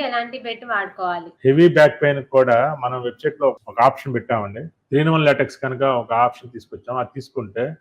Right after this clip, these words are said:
Speaker 2: నైంటీ పర్సెంట్ బ్యాక్ పెయిన్ ఉంటే ఎలా యూజ్ చేసుకోవాలి, ఫిఫ్టీ పర్సెంట్ బ్యాక్ పెయిన్ ఉంటే ఎలా యూజ్ చేసుకోవాలి, టెన్ పర్సెంట్ బ్యాక్ పెయిన్ ఉంటే ఎలా యూజ్ చేసుకోవాలనే గైడ్ పెట్టాం. దాని ప్రకారం యూజ్ చేసుకోవచ్చు. అలా కాకుండా జనరల్గా మీరు తక్కువ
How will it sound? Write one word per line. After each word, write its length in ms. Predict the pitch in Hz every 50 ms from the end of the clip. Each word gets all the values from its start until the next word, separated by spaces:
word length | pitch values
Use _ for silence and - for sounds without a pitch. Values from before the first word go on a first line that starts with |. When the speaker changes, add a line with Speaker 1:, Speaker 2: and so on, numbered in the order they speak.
| _ _ 127
Speaker 2:
నైంటీ 240 | 143 151 139 165 156 -
పర్సెంట్ 300 | 151 143 - - 160 156 135 147
బ్యాక్ 180 | 143 139 143 -
పెయిన్ 160 | 156 147 139 139
ఉంటే 160 | 135 127 - 135 127 123
ఎలా 120 | 131 135 139 135
యూజ్ 120 | 127 117 - -
చేసుకోవాలి, 480 | 120 101 - _ - 113 113 113 127 127 127
ఫిఫ్టీ 220 | _ - _ 156 147 - 147
పర్సెంట్ 280 | 131 - 139 135 127 120 -
బ్యాక్ 200 | 123 123 - -
పెయిన్ 140 | - 120 113
ఉంటే 120 | 110 110 110 110
ఎలా 80 | 113 113
యూజ్ 120 | 113 101 _ _
చేసుకోవాలి, 320 | 98 - _ 117 110 120 117 _ -
టెన్ 140 | 127 123 - -
పర్సెంట్ 300 | 143 - - 135 131 117 -
బ్యాక్ 180 | 120 113 120 _
పెయిన్ 140 | 120 113 110
ఉంటే 120 | 110 110 107
ఎలా 100 | 107 113 113 117
యూజ్ 140 | 113 - _ -
చేసుకోవాలనే 440 | 107 - _ _ 113 110 113 120 123 117 113 113
గైడ్ 180 | 120 123 123 107
పెట్టాం. 200 | 107 - - 101 104 117
దాని 140 | 117 117 -
ప్రకారం 280 | 117 - 131 131 135 127 120
యూజ్ 120 | 110 - _ 110
చేసుకోవచ్చు. 360 | 101 - _ - 92 - _ _ -
అలా 100 | 127 131 127 - -
కాకుండా 460 | 127 147 139 - - 147 135 123 123 123 123 104 - -
జనరల్గా 460 | 123 127 135 156 156 151 143 139 143 139 135
మీరు 140 | 127 120 - _ 117
తక్కువ 380 | - _ _ - 131 131 131